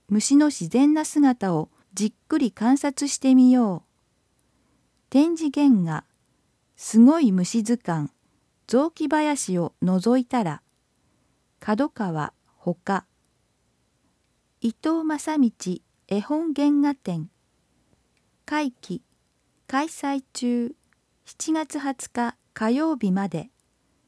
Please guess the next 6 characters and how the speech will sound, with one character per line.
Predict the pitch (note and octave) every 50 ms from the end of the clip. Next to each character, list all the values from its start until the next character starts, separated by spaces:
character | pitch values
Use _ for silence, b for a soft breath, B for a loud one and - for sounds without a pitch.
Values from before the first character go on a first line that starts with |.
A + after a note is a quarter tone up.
| _ _ _ _ _ _ _ _ G3+
内 | A3 B3 C#4 D#4+ E4 D4+
容、 | D4+ D4 C#4+ C#4+ C#4 C#4+ - _ _ _ _ _ _ _ _ -
見 | A3+ C#4 E4+
る | E4 D#4+ D4
人 | - - _ G#3+ G3+
に | F#3+ F3 E3+ E3